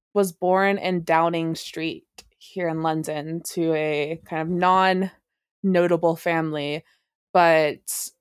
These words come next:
through his charm and elegant way of dressing, he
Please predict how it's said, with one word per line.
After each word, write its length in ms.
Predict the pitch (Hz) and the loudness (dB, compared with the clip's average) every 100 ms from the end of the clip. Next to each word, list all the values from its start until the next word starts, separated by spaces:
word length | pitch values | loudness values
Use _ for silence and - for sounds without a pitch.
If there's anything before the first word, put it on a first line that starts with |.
| _ _ _ _ _ _ _ _ 170 | _ _ _ _ _ _ _ _ -20
through 280 | - 196 202 | 0 2 2
his 540 | 196 214 - - - - - | 2 0 0 -8 -14 -16 -14
charm 720 | - 175 220 208 170 165 170 _ - | -4 0 2 0 0 -4 -8 _ -4
and 440 | 175 165 151 160 - | -2 0 -2 -4 -2
elegant 520 | 170 214 202 160 170 | 0 0 -2 -4 -4
way 160 | 175 175 | -2 -2
of 140 | 160 | -2
dressing, 500 | - 190 - 151 156 | -4 -4 -4 -4 -4
he 440 | 160 185 175 170 | -6 -4 -2 -2